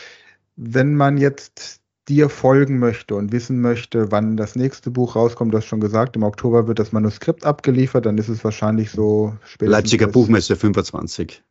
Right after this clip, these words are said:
Speaker 2: genau,
Speaker 1: Hm,
Speaker 2: also
Speaker 1: okay.
Speaker 2: März,
Speaker 1: Im
Speaker 2: April
Speaker 1: Frühjahr.
Speaker 2: fünfundzwanzig. Mhm.
Speaker 1: Okay, bis dahin kann man eben Turm,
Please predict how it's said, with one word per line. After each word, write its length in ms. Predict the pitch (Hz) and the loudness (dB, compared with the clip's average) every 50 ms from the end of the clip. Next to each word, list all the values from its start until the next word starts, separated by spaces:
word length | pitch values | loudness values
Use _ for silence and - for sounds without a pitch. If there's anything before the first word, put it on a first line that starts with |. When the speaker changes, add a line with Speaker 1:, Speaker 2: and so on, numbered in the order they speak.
| _ - | _ -10
Speaker 2:
genau, 280 | - 82 78 76 78 | -10 -8 -8 -6 -4
Speaker 1:
Hm, 80 | 80 - | -2 0
Speaker 2:
also 220 | 117 113 113 85 | 0 0 0 -2
Speaker 1:
okay. 360 | 85 85 85 - 101 101 101 - _ - | -4 -4 -4 -4 -4 -6 -6 -8 _ -14
Speaker 2:
März, 400 | 98 98 98 98 98 95 - - | -8 -4 -2 -2 -2 -2 -2 -4
Speaker 1:
Im 60 | 87 | -6
Speaker 2:
April 180 | - - 85 113 | -4 -2 2 2
Speaker 1:
Frühjahr. 220 | 113 113 113 110 | 4 4 2 0
Speaker 2:
fünfundzwanzig. 560 | 107 92 82 - - 85 85 - - 85 - _ | -2 -4 -8 -10 -10 -10 -10 -8 -10 -12 -12 _
Mhm. 300 | - 90 82 95 98 - _ _ _ _ _ _ _ _ _ _ _ _ - | -6 -4 -4 -4 -4 -6 _ _ _ _ _ _ _ _ _ _ _ _ -10
Speaker 1:
Okay, 340 | 120 110 - 110 107 110 110 | -8 -4 -2 0 2 2 0
bis 160 | 107 117 110 | 0 -4 -4
dahin 300 | - 117 113 117 117 113 | 0 0 2 2 2 0
kann 140 | 113 117 113 | 0 0 2
man 180 | 113 110 110 110 | 2 2 2 0
eben 420 | 110 104 107 107 107 110 107 107 107 - - - - - _ - | -2 -2 -4 -4 -2 -2 -4 -4 -6 -8 -16 -20 -20 -20 _ -10
Turm, 640 | - - 139 135 131 135 131 127 127 123 123 120 | 0 2 4 4 4 4 2 0 -2 -2 -4 -6